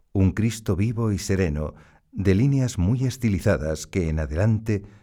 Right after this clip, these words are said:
presidirá ese pequeño altar. Después de cenar tienen un rato de tertulia animadísima. Junto a Escribá,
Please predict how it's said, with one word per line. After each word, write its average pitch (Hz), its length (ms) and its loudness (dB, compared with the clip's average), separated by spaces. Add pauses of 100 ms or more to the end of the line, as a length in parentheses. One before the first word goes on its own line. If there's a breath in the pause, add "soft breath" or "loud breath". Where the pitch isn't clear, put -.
(140)
presidirá 90 720 -2
ese 113 300 -4
pequeño 82 400 -2
altar. 69 500 -12 (600)
Después 110 440 2
de 143 100 2
cenar 110 380 0
tienen 113 380 0
un 104 160 2
rato 104 320 0
de 90 100 0
tertulia 87 640 2
animadísima. 78 800 -4 (560)
Junto 95 400 2
a 82 60 4
Escribá, 101 560 -2